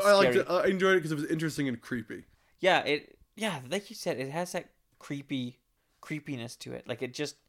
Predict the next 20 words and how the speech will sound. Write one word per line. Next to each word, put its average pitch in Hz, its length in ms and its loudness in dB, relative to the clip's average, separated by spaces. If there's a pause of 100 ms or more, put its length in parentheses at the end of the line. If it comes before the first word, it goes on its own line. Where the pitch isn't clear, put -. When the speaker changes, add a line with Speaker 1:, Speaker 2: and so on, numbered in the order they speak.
(200)
Speaker 2:
it 120 160 -6
ramps 127 420 0
Speaker 1:
It's 147 80 -2
real 196 300 8
Speaker 2:
and 160 80 6
Speaker 1:
enough. 139 400 4
Speaker 2:
ramps - 20 -8
and 123 240 -2
Speaker 1:
<laughs> 196 420 0
Speaker 2:
ramps. - 400 -8 (380)
Then 123 120 -6
you're 120 100 -4
like, 117 140 -4
"Holy 127 320 -8
fuck." - 580 -4 (500)
Yeah. 117 280 2 (640)
Or, 143 160 8
like, 139 480 4
that 135 260 6
look. 127 420 0